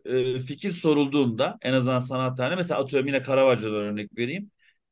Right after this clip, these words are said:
Diyorlar ki, "Hocam ben sadece resimlerini şey yapmak istiyorum. Yani resimlerini öğrenmek istiyorum." "Tamam." diyorum, "O zaman şu kitabı oku." Diyor ki birisi, "Ben resimleriyle hayatını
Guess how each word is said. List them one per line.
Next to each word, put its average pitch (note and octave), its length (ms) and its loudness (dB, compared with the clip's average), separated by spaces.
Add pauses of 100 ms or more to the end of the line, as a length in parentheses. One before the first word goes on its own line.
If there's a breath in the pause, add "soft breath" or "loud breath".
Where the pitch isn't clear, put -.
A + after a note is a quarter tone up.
(140)
Diyorlar G#3 380 4
ki, C3 120 0
"Hocam C#3 440 2
ben F#3+ 140 4
sadece F3+ 360 -2
resimlerini F3 960 2 (580)
şey C3+ 200 0
yapmak A#2+ 320 0
istiyorum. - 340 -14
Yani G2+ 220 -8
resimlerini E3 600 6
öğrenmek G#2 420 2
istiyorum." - 400 -16 (480)
"Tamam." F3+ 340 0
diyorum, B2+ 220 2
"O D#3+ 80 0
zaman D#3 380 -2
şu F#3+ 180 -4
kitabı A2 320 -2
oku." - 280 -10 (380 loud breath)
Diyor B3 160 2
ki A#3+ 140 0
birisi, B2 380 0
"Ben G3+ 180 2
resimleriyle G3+ 680 2
hayatını G3 840 2